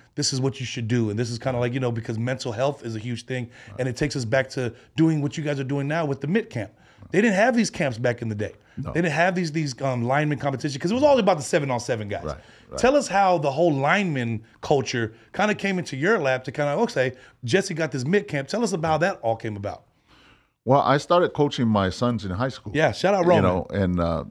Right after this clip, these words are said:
Speaker 2: Roman and his older brothers,
Speaker 1: Yeah.
Speaker 2: you know, uh, it, it was an adjustment for me because, you know, th-, they sacrificed themselves
Speaker 1: Yeah.
Speaker 2: for my career. Now I have to be the dad, right?
Speaker 1: Yeah,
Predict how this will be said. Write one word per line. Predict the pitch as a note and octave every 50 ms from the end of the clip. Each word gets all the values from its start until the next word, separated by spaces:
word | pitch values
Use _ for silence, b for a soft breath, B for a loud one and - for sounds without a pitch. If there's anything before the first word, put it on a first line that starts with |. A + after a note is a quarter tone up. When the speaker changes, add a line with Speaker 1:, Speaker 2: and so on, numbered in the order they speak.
| - -
Speaker 2:
Roman | - C#2+ A#1 - F2+ F#2 F#2+ G#2 G2
and | F#2 E2+
his | E2+ E2 D2 E2
older | E2 F#2 F#2+ F#2+
brothers, | F#2 - F2+ F2+ -
Speaker 1:
Yeah. | F3 G#3 F#3 A2+ F2+ - -
Speaker 2:
you | - F#2+ E2
know, | E2 E2 D#2 D2 - -
uh, | - - A#1+ - - - - _ _ _ _ _ _ _ _ _ _ _ _
it, | - - D#2+ - -
it | C3+
was | D3 C#3 B2 A#2
an | G#2+
adjustment | G#2 E2+ G#2+ B2 A#2 G#2+ - - G2 -
for | - G2+ F#2
me | G#2+ C#3+ C3 F#2+
because, | D#2+ F#2+ F2+ - G2 F2 E2+
you | C3+ E3
know, | D3+ F#2+ F2 D2+ - -
th-, | - - - - - - - - - _ _ _ _
they | F#2+ G#2+ B2
sacrificed | A2+ - B2+ A#2 A2 - G2+ - - G2 F#2+ F#2 - -
themselves | G2+ F#2 - - G2+ F#2+ F#2 F2+
Speaker 1:
Yeah. | A#2 A2+ G2
Speaker 2:
for | F#2
my | G#2 G#2+ G2+
career. | - - F#2 F2+ F2+ F2 F#2 F#2 b b b b b b b b -
Now | - G2 A2
I | A2 F#2+
have | F#2 F2+ F2 -
to | E2
be | D#2+ F#2 F2
the | E2+
dad, | E2 - F#2+ G2 F2+ E2 -
right? | - E2 E2+ F#2 -
Speaker 1:
Yeah, | C3 A#2 A2 G2 F2